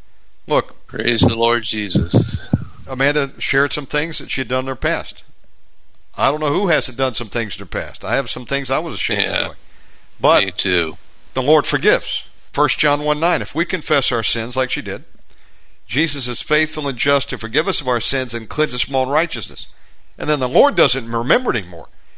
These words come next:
Speaker 1: 'Cause doesn't it say, Pastor Lou, that Jesus throws it into the sea of forgetfulness?
Speaker 2: Amen. It's as far as the east is from the west. That's pretty much like a,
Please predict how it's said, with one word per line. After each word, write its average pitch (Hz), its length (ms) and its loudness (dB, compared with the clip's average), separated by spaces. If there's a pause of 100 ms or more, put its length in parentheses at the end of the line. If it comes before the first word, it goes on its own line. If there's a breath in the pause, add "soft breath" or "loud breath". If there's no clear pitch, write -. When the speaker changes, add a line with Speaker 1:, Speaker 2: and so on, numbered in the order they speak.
(180)
Speaker 1:
'Cause 147 200 2
doesn't 190 300 4
it 151 100 -2
say, 180 280 4
Pastor 170 420 2
Lou, 170 220 0
that 135 180 0 (500 soft breath)
Jesus 160 380 0
throws 160 400 2
it 151 80 -2
into 151 220 -2
the 117 80 -2
sea 156 240 2
of 143 140 -2
forgetfulness? - 760 -4 (1080 loud breath)
Speaker 2:
Amen. 151 520 4
It's 120 160 0
as 117 80 2
far 139 260 4
as 135 120 2
the 135 100 4
east 143 260 4
is 143 180 4
from 123 200 -4
the 123 80 -4
west. 143 400 2
That's 120 240 0
pretty 127 240 2
much 127 260 2
like 131 280 2
a, 107 220 -2